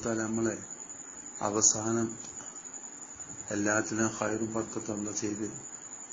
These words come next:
അവസാനം നന്നായി മരിക്കുന്ന മുത്തഖീങ്ങളിൽ അല്ലാഹ് ഉൾപ്പെടുത്തി പെരുമാറാകട്ടെ. കാഫറായി ചത്തു പോയാൽ കാര്യം വിഷമം തന്നെയല്ലേ? പിന്നെ നമ്മളെപ്പോഴും തൗബ ചെയ്തുകൊണ്ടിരിക്കുകയാണ്. ഞാൻ പറഞ്ഞില്ലേ,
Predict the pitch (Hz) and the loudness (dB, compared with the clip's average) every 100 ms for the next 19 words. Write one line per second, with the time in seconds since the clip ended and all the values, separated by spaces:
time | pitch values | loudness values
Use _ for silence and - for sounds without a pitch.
0 | - - 101 104 113 113 113 107 107 110 | -10 -4 -2 2 2 4 2 0 2 4
1 | 113 107 101 107 107 104 101 110 - 113 | 4 2 0 -4 -4 -4 -4 -6 -2 -2
2 | 110 107 104 107 101 110 - - 107 104 | -2 -4 -4 -4 -4 -6 -8 -6 -4 -2
3 | 104 101 101 107 - - - - - - | -2 -2 -4 -6 -10 -12 -14 -12 -12 -12
4 | - - 95 101 107 107 104 104 - 107 | -8 -2 -2 -2 2 2 4 0 -2 -2
5 | 104 104 107 104 - - 113 107 113 - | 0 0 0 -2 -8 -8 -6 -6 -6 -6
6 | 110 104 107 107 107 104 101 - - - | -4 -4 -4 -4 -2 -4 -4 -8 -12 -12
7 | - - - - - - - 104 101 98 | -12 -10 -10 -10 -10 -4 0 2 2 0
8 | 90 - - - - - - 113 113 113 | -2 -6 -10 -12 -12 -8 0 4 6 4
9 | - 123 120 117 101 - - - 107 113 | 0 0 2 2 0 -8 -4 4 6 6
10 | 123 123 113 113 110 110 107 110 107 110 | 6 4 4 4 2 0 -2 0 0 0
11 | 110 113 113 113 107 | 0 0 0 0 0